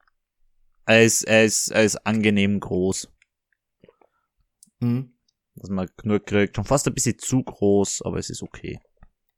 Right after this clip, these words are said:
Speaker 1: Ja, ich bin, ein, weißt von was ich ein bisschen enttäuscht bin?
Speaker 2: Wovon?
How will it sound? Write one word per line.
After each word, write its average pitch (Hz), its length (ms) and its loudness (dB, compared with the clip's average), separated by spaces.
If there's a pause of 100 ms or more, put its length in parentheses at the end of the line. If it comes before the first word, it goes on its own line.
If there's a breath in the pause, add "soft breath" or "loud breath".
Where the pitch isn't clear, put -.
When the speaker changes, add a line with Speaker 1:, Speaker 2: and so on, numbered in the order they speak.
(460 loud breath)
Speaker 1:
Ja, 113 500 8 (300)
ich 110 500 -4
bin, 123 160 4
ein, 120 100 6 (140)
weißt - 300 4
von 180 100 2
was 151 160 4
ich - 60 6
ein 135 40 -4
bisschen 139 300 2
enttäuscht 113 400 6
bin? 123 320 2 (680)
Speaker 2:
Wovon? 92 440 -4